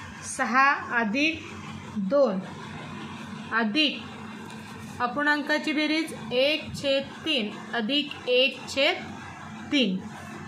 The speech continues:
मग सहा आणि दोन किती होतात? आठ. आठ अधिक कंसात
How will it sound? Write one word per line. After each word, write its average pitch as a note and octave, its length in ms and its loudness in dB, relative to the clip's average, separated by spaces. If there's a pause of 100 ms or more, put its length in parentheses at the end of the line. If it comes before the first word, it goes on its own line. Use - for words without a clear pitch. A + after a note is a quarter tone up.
(240)
मग A#3+ 160 4
सहा C#4 320 2
आणि C#4 180 6
दोन D4 240 2
किती D4+ 180 2
होतात? D4+ 380 6 (460)
आठ. C4 240 10 (560)
आठ C4 500 6
अधिक C#4+ 380 6 (1080)
कंसात C4+ 420 2